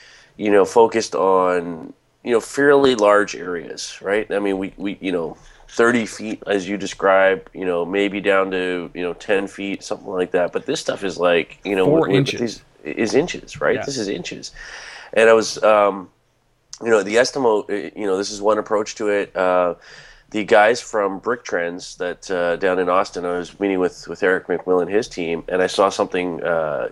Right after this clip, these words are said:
Speaker 1: they're about to kinda rebrand a little bit, and, and, uh, you know, their device is very, very similar to this as well. And, and, and they're going after, they're focusing this on shelf applications, right? So, I mean, like, having these little beacons on, actually on a shelf,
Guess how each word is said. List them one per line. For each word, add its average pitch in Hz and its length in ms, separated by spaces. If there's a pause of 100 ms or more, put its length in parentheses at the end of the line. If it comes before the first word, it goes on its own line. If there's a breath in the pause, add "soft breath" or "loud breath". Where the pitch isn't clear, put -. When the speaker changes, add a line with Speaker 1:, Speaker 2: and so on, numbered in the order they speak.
Speaker 1:
they're 107 180
about 101 260
to 92 140
kinda 90 240
rebrand 90 480
a 90 60
little 85 180
bit, 85 280
and, 80 260
and, 85 380
uh, 82 200 (640 loud breath)
you - 80
know, 107 80
their 120 200
device 95 360
is 95 100
very, 110 340
very 101 160
similar 101 340
to 87 160
this 82 220
as 87 180
well. 101 460
And, 95 160
and, 95 420
and 95 180
they're 110 140
going 120 300
after, 95 420
they're 104 100
focusing 101 540
this 87 240
on 80 380 (400 soft breath)
shelf - 480
applications, - 920 (140)
right? 92 320
So, 95 320
I - 40
mean, 95 300
like, 95 160
having 110 320
these 104 140
little 95 160
beacons - 600
on, 90 320 (120)
actually 101 360
on 87 160
a - 40
shelf, - 500